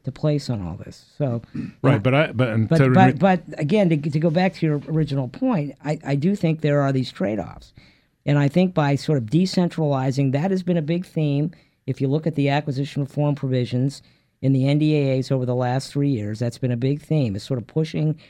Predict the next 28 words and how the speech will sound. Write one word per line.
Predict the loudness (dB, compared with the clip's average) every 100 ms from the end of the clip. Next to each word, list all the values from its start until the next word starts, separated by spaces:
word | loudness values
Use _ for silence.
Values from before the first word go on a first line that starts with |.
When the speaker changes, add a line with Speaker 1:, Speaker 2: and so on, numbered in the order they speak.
| _
Speaker 1:
the | -6
decision-making | -4 0 0 2 2 0 0 0
down | 0 0 -2
further | -2 -2 0 0
and | -2
further. | -2 -2 0 -2 -4 -8 _ _ -8
That's, | -6 -6 -4
I | -2
think, | -2 -4
part | -2 0
of | 0
the |
narrative | 0 0 0 0
with | -2
the | -2
breakup | -2 -2 -4 -4 -4
of | -4 -6 -6
the, | -4 -4 -4
uh, | -6 -8 -14 _ -6
Undersecretary | -2 -2 -2 -2 -4 -2 -2
of | -2
Defense | -4 -4 -4
for | -6
Acquisition | -6 -6 -6 -6 -4
and | -4
Technology | -4 -6 -4 -2 -2 -4
and | -4
Logistics, | -4 -4 -6 -8 -8